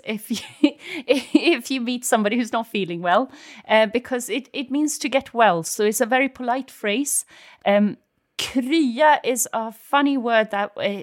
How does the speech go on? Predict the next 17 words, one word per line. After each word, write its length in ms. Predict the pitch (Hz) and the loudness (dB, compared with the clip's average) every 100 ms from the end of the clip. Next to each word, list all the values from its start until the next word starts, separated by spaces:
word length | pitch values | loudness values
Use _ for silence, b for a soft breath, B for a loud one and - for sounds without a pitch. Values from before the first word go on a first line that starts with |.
| - | -12
is, 260 | 139 - - | -8 -6 -4
is 160 | 170 - | -4 2
an 120 | 190 | 2
old 220 | 190 180 | 2 2
word 220 | 170 165 | 2 2
that 140 | 160 113 | 2 0
we 140 | 233 | 0
don't 220 | 262 233 185 | 2 2 0
normally 320 | 170 165 165 | -2 -6 -10
use 400 | 160 208 - - _ | -6 -6 -4 -8 _
ve-, 300 | 160 165 - 156 | 0 0 -2 -6
very 180 | 165 156 | -4 -2
much, 420 | 156 247 - - B B B - | 0 0 -2 -8 B B B -2
except 680 | 190 - - 170 139 _ - | 0 0 0 -2 -4 _ -20
with 220 | - 170 165 | -6 -4 0
this 240 | 180 - | 0 -2
phrase. 560 | - 165 147 160 - | -2 0 0 -4 -8